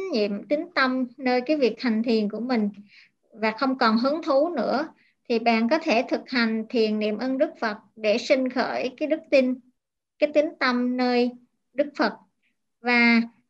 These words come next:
thiền niệm ân đức Phật cũng có thể sinh khởi hoan hỷ, hỷ lạc. Và sau khi được hoan hỷ, hỷ lạc, bạn có thể thực hành thiền đề mục chính của mình một cách tốt đẹp hơn.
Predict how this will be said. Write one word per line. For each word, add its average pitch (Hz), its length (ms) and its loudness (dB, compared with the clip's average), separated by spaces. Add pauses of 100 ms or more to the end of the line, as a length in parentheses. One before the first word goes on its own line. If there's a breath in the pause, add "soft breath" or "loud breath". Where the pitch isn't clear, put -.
thiền 247 240 6
niệm 220 160 2
ân 269 180 -4
đức 294 200 2
Phật 226 220 -2
cũng 226 180 -6
có 339 120 0
thể 285 340 -2 (300)
sinh 277 280 0
khởi 247 440 0
hoan 285 240 -2
hỷ, 269 140 4
hỷ 247 340 0
lạc. 226 340 0 (500 soft breath)
Và 233 400 4 (100)
sau 269 140 -2
khi 269 260 -2
được 226 260 2
hoan 262 140 0
hỷ, 226 140 0
hỷ 254 140 -2
lạc, 240 300 0
bạn 208 240 -4
có - 100 -4
thể 254 420 -2 (640 loud breath)
thực 240 180 -2
hành 226 300 0
thiền 220 440 0 (200)
đề 226 180 0
mục 220 260 -4
chính 262 260 0
của 220 120 -8
mình 226 340 -2 (320 loud breath)
một 233 180 -16
cách - 200 -6
tốt 294 200 -8
đẹp 214 220 -2
hơn. 233 300 -2